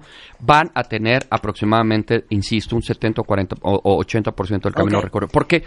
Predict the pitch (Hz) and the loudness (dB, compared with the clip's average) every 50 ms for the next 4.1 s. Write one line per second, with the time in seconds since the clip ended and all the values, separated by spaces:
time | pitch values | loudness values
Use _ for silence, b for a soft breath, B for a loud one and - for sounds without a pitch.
0 | B B B B B B - - 180 180 - 175 - - - - - 220 254 262 | B B B B B B -2 -2 -2 0 -2 -4 -4 -4 -4 -2 2 4 4 4
1 | 254 226 - - 160 131 117 113 - 117 - - 110 113 120 120 117 - 110 101 | 4 2 0 -2 -4 -4 -4 -4 -6 -6 -4 -2 -2 -2 -2 -2 -4 -4 -4 -4
2 | 98 - - 95 92 92 - - 92 90 87 85 87 - B B B B B B | -4 -4 -4 -4 -4 -4 -4 -4 -4 -4 -4 -4 -6 -8 B B B B B B
3 | B - 214 - - 247 220 - 220 185 165 175 180 180 175 151 139 147 143 139 | B -2 -2 0 0 0 0 0 0 2 4 4 6 4 4 2 2 2 2 2
4 | 135 | 0